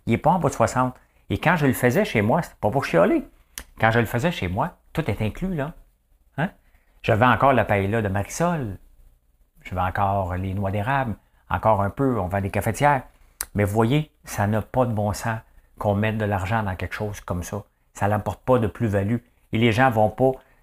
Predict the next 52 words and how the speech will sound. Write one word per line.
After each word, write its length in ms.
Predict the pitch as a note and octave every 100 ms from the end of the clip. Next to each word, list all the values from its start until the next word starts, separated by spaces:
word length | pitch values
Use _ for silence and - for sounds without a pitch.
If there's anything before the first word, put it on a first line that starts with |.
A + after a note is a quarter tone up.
| _ -
euh, 500 | G2 G2 G2 F#2 G2 A#2+
eux 120 | A#2+
autres, 180 | F3 B2+
ils 100 | A2+
disent, « 240 | D3 A#2+
Nous, 100 | B2+
on 180 | E3+ B2
vise 300 | G#2 D3+ A#2
les 80 | G#2+
vingt 200 | F#2+ A#2
pour 220 | A2+ G2
cent 200 | - B2 - _ _ _ - _
des 160 | G#2 G2+
gens 300 | F#2+ A#2 A#2
qui, 320 | - A2+ G#2 G#2
euh, 1000 | F#2 F#2 F2+ F2+ F2 F2 E2+ E2 E2 D#2+ - _ _ _
qui 80 | -
sont 160 | B2
prêts 240 | A2+ A#2+ A2
à 80 | F#2
faire 300 | A#2 G#2+ G#2
le, 120 | G2+
à, 960 | F#2+ F#2+ F#2+ F2 F#2 F#2 E2+ E2+ E2+ -
à, 340 | - G#2 -
à 40 | F#2+
faire 200 | - B2
des 140 | A#2+
pieds 220 | A2+ D#3+
et 20 | E3+
des 160 | C#3
mains. » 160 | A#2+ G#2+ -
Ils 60 |
ont 80 | G#2+
dit, « 240 | A2 D3+ - _ _ _
Nous, 120 | C3+ G3+
on 160 | E3
vise 360 | B2 D#3 E3+ B2+
ceux 220 | - D#3+
qui 100 | -
sont 240 | - A#2+
prêts 240 | A2 A#2 B2+
à 60 |
faire 200 | F#2 G#2+
des, 300 | G#2 F2 E2+
vingt 220 | F2 B2+ C3
pour 180 | G#2
cent 160 | - A#2+
des, 220 | G#2 F2
de, 280 | F2+ F2+ E2
de, 120 | D#2+
de, 320 | - - -
des, 200 | - F2+